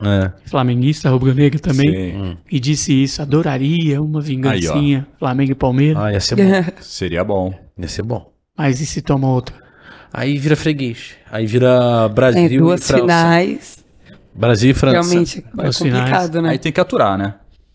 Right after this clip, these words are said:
Speaker 2: Atura ou surta?
Speaker 3: Atura ou
Speaker 4: É.
Speaker 3: surta. É, é, esse,
Speaker 1: É.
Speaker 3: esse é o dilema.
Speaker 2: Felipe... Muito obrigado, cara. Parabéns
Speaker 1: Obrigado
Speaker 2: pela
Speaker 1: a você, cara.
Speaker 2: trajetória.
Speaker 1: Valeu,
Speaker 2: É,
Speaker 1: cara.
Speaker 2: por tudo
Speaker 1: Muito
Speaker 2: que vocês
Speaker 1: obrigado.
Speaker 2: conquistaram. Foi um bate-papo aqui futebolístico, artístico, humorístico aqui.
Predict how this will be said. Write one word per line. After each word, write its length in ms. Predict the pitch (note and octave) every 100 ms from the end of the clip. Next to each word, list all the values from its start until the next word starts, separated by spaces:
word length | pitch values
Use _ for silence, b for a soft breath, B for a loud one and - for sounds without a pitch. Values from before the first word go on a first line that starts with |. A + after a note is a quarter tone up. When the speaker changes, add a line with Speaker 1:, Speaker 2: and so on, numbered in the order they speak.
| _ _ -
Speaker 2:
Atura 380 | D#3+ - A#3+ A#3
ou 60 |
surta? 400 | - G#3 G3 -
Speaker 3:
Atura 60 | D3
ou 60 | F3+
Speaker 4:
É. 100 | F#3
Speaker 3:
surta. 560 | E3 D3+ A2 F2+ F#2+
É, 300 | A2+ B2+ D3 D#3
é, 20 |
esse, 160 | D3+ A2
Speaker 1:
É. 140 | A2+
Speaker 3:
esse 120 | G#2 G3
é 40 |
o 20 |
dilema. 540 | E3 C#3+ B2+ A2+ E2+ -
Speaker 2:
Felipe... 760 | F3+ F3+ A3 A3+ G3 C#3 - - _
Muito 180 | F3+ D#3
obrigado, 640 | G3+ F3 F3 E3+ F3+ F#3+ F3+
cara. 440 | F3 F#3 F#3 F3
Parabéns 500 | E3 - E3 D3 G3+
Speaker 1:
Obrigado 60 | G#3
Speaker 2:
pela 140 | G3+
Speaker 1:
a 40 | F3+
você, 80 |
cara. 120 | - E3+
Speaker 2:
trajetória. 600 | F#2+ F#2 D#3+ F3 F3+ E3+
Speaker 1:
Valeu, 400 | G2 A#2+ G#2+ A2
Speaker 2:
É, 80 | D3
Speaker 1:
cara. 180 | G#2+ F#2+
Speaker 2:
por 60 |
tudo 20 | F#2+
Speaker 1:
Muito 100 | A2+
Speaker 2:
que 60 | C#3
vocês 300 | G#2+ A2 A2
Speaker 1:
obrigado. 120 | G2+
Speaker 2:
conquistaram. 520 | G2 - - D#3 D#3+
Foi 120 | D#3
um 80 | D3
bate-papo 520 | C#3 C#3+ - D#3 C#3+ C#3+
aqui 160 | -
futebolístico, 800 | C3+ - D3 D3+ C#3 E3+ - -
artístico, 640 | D3 B2+ - F3 D#3 - D#3+
humorístico 520 | D3 C#3+ F3 - -
aqui. 340 | C3+ F#3 F3